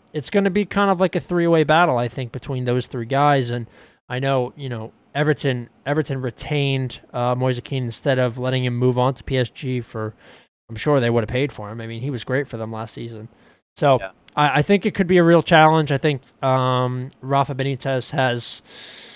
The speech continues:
Speaker 1: some situations on his hand that he's gotta map out first before Everton really kinda get into the flow of things. Uh, so I'm not confident enough in them to, to give them the win. I'm, I'm saying this is gonna be a draw.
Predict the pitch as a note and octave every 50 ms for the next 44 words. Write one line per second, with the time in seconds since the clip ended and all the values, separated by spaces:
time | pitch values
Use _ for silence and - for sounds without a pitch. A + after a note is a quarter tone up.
0 | - - - _ - - G#3 E3+ - A#3+ G#3 - B3+ A3 G#3+ F#3 - G#3 E3+ F#3+
1 | G3 F#3+ E3 - F3+ F3 F3 E3+ E3+ E3 D#3 C3+ - - E3 D#3 D3+ D3+ D3 C#3
2 | C3 C3+ C#3 C#3+ C#3+ C#3 - D3 D3 C#3+ C3 A#2+ - D3 C3 C3+ C3+ - - -
3 | - B2 - - - C#3 C3+ C3 C3 C3+ C3 B2 C3+ B2+ B2+ - - C3+ C3 B2+
4 | B2+ B2 A#2+ A#2 A#2 B2 - - C3 C3 C3 B2+ B2 A2+ - C#3 C3 C3 C3 A2
5 | - C3 B2 B2+ B2 A#2 - B2 A#2 G#2 - - A2 A2+ B2+ C#3 C3 - - D#3+
6 | D#3+ D#3 D#3 D#3 C3+ - - _ _ - _ _ _ _ _ _ _ C3+ B2 A#2+
7 | A#2+ B2 B2 B2 A#2+ A#2+ A#2+ B2+ - - C#3+ C#3+ C#3+ D3+ D3+ D3 - - D#3 D3
8 | C3+ B2+ C3+ C3+ C3 C3 B2+ B2+ B2 B2 A#2 B2 A#2+ A#2+ A#2+ A#2+ A#2+ - - B2+
9 | B2 - C3+ A#2+ C3 B2 A#2+ C3 B2+ B2+ A#2+ A2+ A2 A#2 A#2 A2+ A2 A2+ A#2+ B2
10 | C3+ C#3+ A2 A#2+ B2+ A#2+ - - A#2+ A#2 A#2 A#2 A#2 - - - C3+ - B2+ A#2
11 | A2 C3+ B2 A#2+ G#2+ G#2+ - A2 G#2+ A2 A2